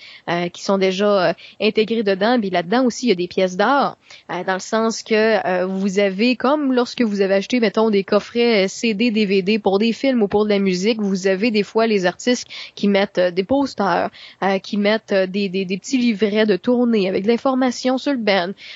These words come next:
Euh, donc, vous avez accès à des fois, euh, de la marchandise de plus dans un album, puis ça peut être intéressant pour le collectionneur. Et ça, ça garde aussi une certaine valeur de revente qui est intéressante. Le C D, t'achètes ça, ça, écoute, ça te coûte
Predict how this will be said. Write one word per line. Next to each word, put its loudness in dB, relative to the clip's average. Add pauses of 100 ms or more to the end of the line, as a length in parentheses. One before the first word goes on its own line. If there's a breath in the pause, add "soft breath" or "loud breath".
(120)
Euh, 2
donc, 0
vous 0
avez 0
accès -2
à 2
des 0
fois, -2
euh, 2
de -8
la 2
marchandise 0
de 0
plus -6 (140)
dans 2
un 2
album, 0
puis -8
ça -4
peut -4
être -4
intéressant -2
pour -2
le 2
collectionneur. 0 (400 loud breath)
Et 2
ça, 0
ça -4
garde 0
aussi -6
une -2
certaine -2
valeur 2
de 2
revente 0
qui -8
est -2
intéressante. 0 (140)
Le 0
C 0
D, 0
t'achètes 0
ça, 0
ça, -6
écoute, -4
ça 0
te -8
coûte -2